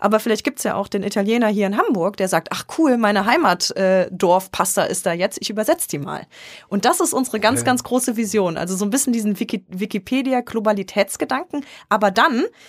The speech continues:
Speaker 1: jetzt kommt wieder die technische Seite mit rein, dem nicht zu sagen, „Du darfst das jetzt vertaggen“, weil dann hast du vielleicht diesen Soundcloud-Effekt, dass jeder sagt, das ist irgendwie, ähm,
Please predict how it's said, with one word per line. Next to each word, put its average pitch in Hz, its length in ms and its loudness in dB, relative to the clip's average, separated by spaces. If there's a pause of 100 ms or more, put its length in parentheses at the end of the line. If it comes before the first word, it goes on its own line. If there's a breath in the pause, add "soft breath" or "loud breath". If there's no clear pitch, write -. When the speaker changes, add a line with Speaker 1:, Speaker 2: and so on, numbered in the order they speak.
(120)
Speaker 1:
jetzt 202 200 -2
kommt 220 180 0
wieder 208 140 0
die 196 100 -2
technische 240 420 -2
Seite 160 280 -4
mit 165 240 -6
rein, 180 260 0 (420 soft breath)
dem 302 180 4
nicht 330 200 0
zu 254 60 -4
sagen, 233 260 2
„Du 233 60 -2
darfst 220 300 2
das 220 100 -2
jetzt 190 160 0
vertaggen“, 247 480 0
weil 208 140 2
dann 202 160 2
hast 214 160 0
du 220 60 -4
vielleicht 196 280 -2
diesen 196 180 -4
Soundcloud-Effekt, 190 840 0
dass 185 120 0
jeder 214 200 2
sagt, 190 220 0
das 185 120 -2
ist 190 140 -6
irgendwie, 190 600 -2
ähm, 185 360 0